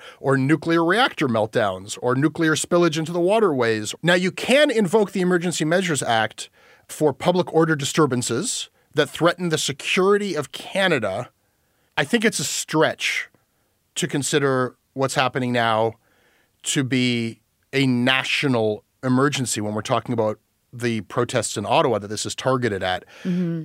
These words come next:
Speaker 1: I've seen a lot of people going to bat for this government, journalists going to bat for Trudeau, when he says this is not curtailing our civil liberties. It explicitly curtails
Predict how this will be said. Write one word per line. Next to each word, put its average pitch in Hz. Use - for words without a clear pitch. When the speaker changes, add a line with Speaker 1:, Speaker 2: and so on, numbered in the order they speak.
Speaker 1:
I've 139
seen 170
a 147
lot 160
of 170
people 113
going 143
to 139
bat 123
for 143
this 127
government, 123
journalists 147
going 110
to 104
bat 107
for 113
Trudeau, 110
when 143
he 147
says 131
this 131
is 117
not 143
curtailing 117
our 113
civil 117
liberties. 110
It 185
explicitly 175
curtails 139